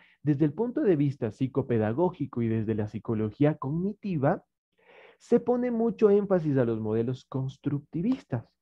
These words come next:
que partiendo de la hipótesis, de las hipótesis kantianas, desarrollan una explicación de cómo el estudiante construye, de cómo ustedes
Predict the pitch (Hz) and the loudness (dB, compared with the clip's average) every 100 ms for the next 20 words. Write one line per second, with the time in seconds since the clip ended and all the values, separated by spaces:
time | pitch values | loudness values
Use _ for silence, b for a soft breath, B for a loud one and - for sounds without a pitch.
0 | _ _ _ _ 226 240 233 240 269 269 | _ _ _ _ 2 4 4 2 -2 2
1 | 220 143 131 135 135 120 110 104 104 120 | 4 4 2 0 0 -2 -4 -6 0 2
2 | 113 - - 135 - 170 151 107 110 - | 2 -2 -6 -2 2 2 0 -6 -8 -6
3 | 110 120 165 135 110 135 - b b b | -6 -2 2 2 2 -4 -8 b b b
4 | 151 151 165 160 170 185 165 160 147 160 | -2 0 -2 -2 0 0 0 -2 -2 -4
5 | 160 - 123 - 107 - 127 135 131 131 | -6 -6 -6 -6 -8 -8 -6 -4 -4 -6
6 | - 175 185 202 180 170 180 170 107 101 | -2 -2 0 -2 -2 -2 0 0 0 -4
7 | 123 - _ _ _ 254 240 - 120 120 | -8 -8 _ _ _ -4 -4 -2 -2 2
8 | 131 131 185 202 196 - 214 139 - | 2 2 0 -2 -2 4 4 2 -4